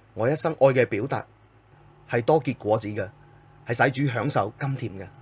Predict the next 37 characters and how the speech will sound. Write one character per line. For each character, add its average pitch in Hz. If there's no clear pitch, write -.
另 123
外 123
一 151
個 147
深 143
刻 156
嘅 151
地 117
方， 143
就 120
係 113
主 120
耶 139
穌 143
話 120
呢 143
個 147
女 123
人 113
嘅 127
愛 113
多， 127
因 160
為 120
佢 131
經 175
歷 147
恩 160
典， 120
經 202
歷 175
赦 123
免 120
大。 101
回 131
想 160
自 160